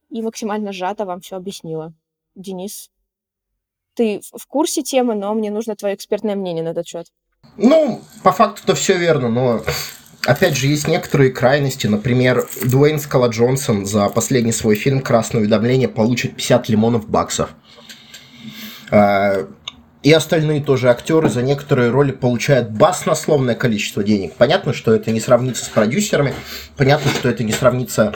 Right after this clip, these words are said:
Speaker 2: с начальниками, м,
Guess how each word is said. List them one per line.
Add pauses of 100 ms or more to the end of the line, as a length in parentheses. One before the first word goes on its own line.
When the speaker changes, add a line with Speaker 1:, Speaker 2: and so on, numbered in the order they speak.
(1080)
Speaker 2:
с
начальниками,
м,